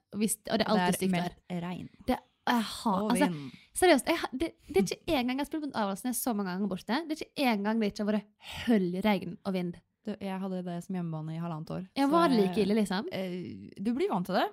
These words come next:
Speaker 2: men,
Speaker 1: Åh,
Speaker 2: eh,
Speaker 1: hater
Speaker 2: det var mye
Speaker 1: Avaldsnes.
Speaker 2: regn og mye vind,
Speaker 1: Ja.
Speaker 2: for å si det sånn, og det påvirker kamper.
Speaker 1: Ja, for da kan du på en måte, vi må jo, vi kommer jo til å forberede oss godt,
Speaker 2: Mm.
Speaker 1: ehm, og det er et godt lag,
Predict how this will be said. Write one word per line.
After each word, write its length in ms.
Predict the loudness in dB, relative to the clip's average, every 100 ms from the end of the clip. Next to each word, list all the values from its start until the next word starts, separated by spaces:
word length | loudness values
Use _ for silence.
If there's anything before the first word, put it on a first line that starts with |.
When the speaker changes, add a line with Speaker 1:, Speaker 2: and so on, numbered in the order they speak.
| -2
Speaker 2:
men, 160 | 0
Speaker 1:
Åh, 80 | 2
Speaker 2:
eh, 400 | 2 2 0 0
Speaker 1:
hater 180 | -2 -2
Speaker 2:
det 100 | 0
var 180 | 2 4
mye 80 | 2
Speaker 1:
Avaldsnes. 160 | 2
Speaker 2:
regn 220 | 2 0 0
og 80 |
mye 300 | 0 0 0 -2 -4 -4 -4 -6 -8 _ _ _ _ -6
vind, 160 | -2 -2 -4 -20 -2
Speaker 1:
Ja. 200 | 0 0 -4
Speaker 2:
for 100 | -8
å 40 |
si 80 | -4
det 60 | -2
sånn, 160 | -2 0
og 60 |
det 100 | -2
påvirker 340 | 0 -2 -2 -4
kamper. 280 | -4 -6 -12 _ _ -14 0
Speaker 1:
Ja, 140 | 0
for 80 | 2
da 80 | 0
kan 180 | 0 -2
du 80 |
på 60 | -2
en 80 | -2
måte, 380 | 0 2 2 2
vi 80 | 0
må 120 | 0
jo, 60 | -2 -6 -4
vi 140 | -2
kommer 200 | 2 0
jo 160 | 2 4
til 40 |
å 80 | 2
forberede 320 | 2 2 4
oss 100 | 4
godt, 360 | 4 2 2 -6
Speaker 2:
Mm. 180 | -2 0
Speaker 1:
ehm, 880 | 0 2 2 0 0 -2 -2 -4 -4
og 240 | 0 2 2
det 120 | 4
er 80 | 4
et 80 | 2
godt 220 | -2 -2
lag, 320 | 4 4 4